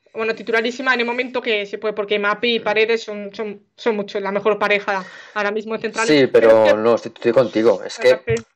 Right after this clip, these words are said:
Speaker 2: no es que prometiera, es que ha demostrado que tiene nivel. Y es, es la pena,
Speaker 1: Sí.
Speaker 2: que no es una futbolista que digas, "Buah, es que le dan oportunidades y nunca se va a consolidar". No,
Speaker 1: No,
Speaker 2: es que ella
Speaker 1: es que
Speaker 2: siempre
Speaker 1: desde
Speaker 2: que ha
Speaker 1: el primer
Speaker 2: jugado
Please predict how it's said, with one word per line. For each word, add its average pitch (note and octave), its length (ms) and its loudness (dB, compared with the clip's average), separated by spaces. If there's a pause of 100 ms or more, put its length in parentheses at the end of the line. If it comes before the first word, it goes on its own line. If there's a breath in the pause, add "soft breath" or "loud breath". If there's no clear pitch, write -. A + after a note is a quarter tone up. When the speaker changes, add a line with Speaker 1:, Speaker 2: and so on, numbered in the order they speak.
Speaker 2:
no C3+ 200 2
es D3 120 2
que D#3+ 420 8
prometiera, C3 540 4
es - 80 -4
que C3+ 300 -2 (140)
ha A2+ 80 -2
demostrado C3 460 4
que B2 100 6
tiene A#2 200 -2
nivel. G#2+ 440 2
Y A2 100 -6
es, - 100 -6
es A2 140 -2
la C3 180 6
pena, C3+ 240 2
Speaker 1:
Sí. - 100 -12
Speaker 2:
que G#2 160 -6
no A2+ 60 0
es A#2 100 -6
una C3+ 140 2
futbolista B2 520 2
que A#2+ 100 2
digas, A#2+ 440 4 (560 loud breath)
"Buah, A#2+ 220 0
es - 100 -10
que B2+ 100 0
le B2 60 4
dan C#3 100 2
oportunidades C3+ 560 4
y B2+ 40 2
nunca B2+ 200 0
se C3+ 140 6
va B2 80 8
a A#2+ 60 6
consolidar". G#2+ 560 4
No, B2+ 200 0
Speaker 1:
No, - 140 -8
Speaker 2:
es A#2 180 -4
que B2 160 4
ella D3+ 160 6
Speaker 1:
es - 80 -4
que - 60 0
Speaker 2:
siempre E3 220 4
Speaker 1:
desde - 20 4
Speaker 2:
que C3+ 60 8
ha - 40 6
Speaker 1:
el - 60 0
primer C#3+ 120 4
Speaker 2:
jugado C#3 100 10